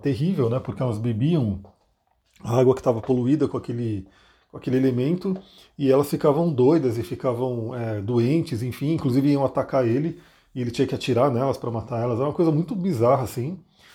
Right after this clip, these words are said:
e ele pra-, praticamente perdeu todas as vacas, e depois, inclusive, ele morreu, né, de câncer por conta dessa substância.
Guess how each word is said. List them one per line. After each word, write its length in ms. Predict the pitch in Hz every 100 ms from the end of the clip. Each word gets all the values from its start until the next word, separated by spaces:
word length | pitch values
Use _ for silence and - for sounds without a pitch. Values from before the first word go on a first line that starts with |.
| -
e 80 | 135
ele 80 | 160
pra-, 220 | 170 165
praticamente 400 | 160 156 165 160
perdeu 260 | 156 131 143
todas 220 | 147 143
as 100 | 123
vacas, 260 | 135 180
e 60 | 165
depois, 320 | 180 185 165
inclusive, 420 | 175 175 147 160
ele 140 | 139 160
morreu, 480 | 165 117 120 143 -
né, 100 | 120
de 140 | 120 127
câncer 480 | 131 127 131 135 - - _ _
por 100 | 120
conta 240 | 139 135
dessa 220 | 135 -
substância. 640 | 143 143 147 135 107 -